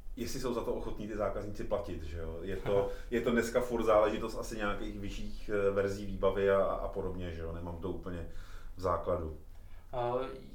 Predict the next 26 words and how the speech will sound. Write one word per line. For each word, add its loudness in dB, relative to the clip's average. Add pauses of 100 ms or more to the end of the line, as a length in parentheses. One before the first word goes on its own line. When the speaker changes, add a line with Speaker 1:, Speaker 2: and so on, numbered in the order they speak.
(180)
Speaker 2:
samozřejmě, -4 (840)
pokud -4
chceš -6
ty -8
pokročilejší -8
funkce, -8
tak -6 (500)
některý -6
z -10
nich -8
patří -8
k -14
příplatkové -10
výbavě. -4 (540)
Zároveň 2
vlastně -4
ten, -4 (220)
ten -6
přístup -10
do -4
toho -4
digitálního -2
světa -6
ty -8
dostaneš, -6
eh, -8